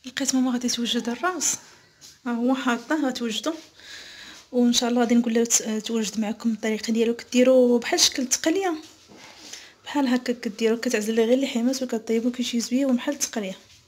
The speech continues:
ان شاء الله غير تجي تبدا، تبغي تبدا ون-، ون-، ون-،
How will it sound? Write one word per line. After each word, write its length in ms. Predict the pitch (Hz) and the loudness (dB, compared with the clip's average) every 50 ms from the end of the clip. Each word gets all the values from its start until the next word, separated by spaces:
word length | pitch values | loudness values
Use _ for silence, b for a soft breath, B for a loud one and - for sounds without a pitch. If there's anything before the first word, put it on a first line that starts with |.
| _ _ B B B B B B B B B B B B B B B - | _ _ B B B B B B B B B B B B B B B 0
ان 40 | 233 | 0
شاء 180 | 233 - 233 | 0 0 0
الله 160 | 226 226 226 | -2 -2 0
غير 140 | 226 233 254 | 0 2 2
تجي 160 | - 254 254 | 2 2 2
تبدا، 320 | 240 - 208 202 196 226 220 | 0 0 -2 -4 -4 -4 -4
تبغي 440 | 220 - - 233 - - - 220 220 | -4 -4 -6 -6 -6 -4 -2 -2 -2
تبدا 300 | 220 208 202 202 254 302 | -2 -4 -2 0 0 2
ون-، 340 | 320 320 277 254 247 226 | 4 4 4 4 2 0
ون-، 240 | 220 214 214 208 208 | -2 -4 -4 -4 -4
ون-، 480 | 202 202 208 214 208 202 202 202 202 | -4 -6 -6 -6 -6 -4 -2 -2 -4